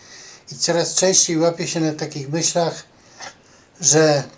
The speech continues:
jeszcze dziesięć lat, może piętnaście najwyżej i pójdzie, przyjdzie kolej na mnie.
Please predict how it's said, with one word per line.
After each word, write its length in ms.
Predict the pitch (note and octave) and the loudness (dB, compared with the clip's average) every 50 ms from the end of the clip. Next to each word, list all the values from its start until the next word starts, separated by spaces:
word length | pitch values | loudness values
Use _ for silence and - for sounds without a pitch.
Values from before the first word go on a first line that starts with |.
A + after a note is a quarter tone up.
| - - - | -20 -18 -10
jeszcze 320 | C#3+ C#3 C3 - - C3 | -6 -4 -2 -2 -2 -4
dziesięć 440 | A2+ A2+ C#3+ C#3+ - F#3+ E3+ D#3 C#3 | -4 -4 -2 -2 0 0 0 0 2
lat, 240 | D#3 D#3 D3+ C#3+ C3+ | 4 4 4 4 0
może 300 | B2+ C#3 D3+ D3 D3 D3+ | -2 -2 -2 0 0 -2
piętnaście 600 | D3 - D#3 D3+ D3+ D#3 D3+ D#3 D3 - - - | -2 -4 -6 -4 0 0 2 2 2 0 0 -2
najwyżej 760 | D3 C#3+ C#3 C#3 C3+ D3 D3+ D3 D3+ D3+ D3 C#3+ C#3+ - - | -2 -4 -4 -4 -2 -2 -4 -2 0 -2 -2 -2 -6 -10 -16
i 40 | C3+ | -18
pójdzie, 580 | - - F3 D#3+ D3 C3+ D3 D3+ D#3 D#3 D#3 D#3 _ _ _ _ _ _ _ _ _ _ _ _ | -10 -8 -8 -8 -6 -2 0 0 0 0 -4 -8 _ _ _ _ _ _ _ _ _ _ _ _
przyjdzie 340 | - - D3+ C#3 C#3 D3 | -10 -8 -6 -6 -6 -8
kolej 300 | - - D#3+ D#3+ E3 E3 | -6 -4 -2 -2 -2 0
na 140 | E3+ F3 F3+ | 0 0 0
mnie. 300 | E3+ D#3 C3+ A#2 A#2 A2+ | 0 -2 -4 -4 -8 -10